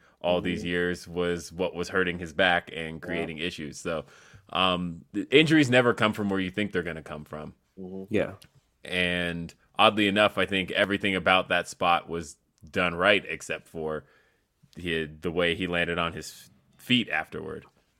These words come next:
Speaker 2: Man, sending love out to Dante. I was
Speaker 1: Mm-hmm.
Speaker 2: torn up. I'm still torn up about it. That's, like, just an
Speaker 1: Yeah,
Speaker 2: awful
Speaker 1: that's not
Speaker 2: thing
Speaker 1: what you
Speaker 2: to
Speaker 1: wanna see.
Speaker 2: experience off of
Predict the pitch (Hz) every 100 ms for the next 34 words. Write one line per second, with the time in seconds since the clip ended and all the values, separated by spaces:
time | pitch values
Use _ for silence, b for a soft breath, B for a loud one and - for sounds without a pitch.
0 | _ 123 147 151 151 147 143 - 190 165
1 | 160 147 139 - 117 123 120 - 127 120
2 | 127 135 117 101 - 90 - - 160 147
3 | 139 135 135 131 135 233 190 - 165 147
4 | 143 - 110 127 123 123 127 127 143 123
5 | - 135 110 127 107 82 120 113 - 120
6 | 95 85 82 80 82 123 - 131 - -
7 | 147 143 135 131 131 - - _ _ -
8 | 135 131 143 127 117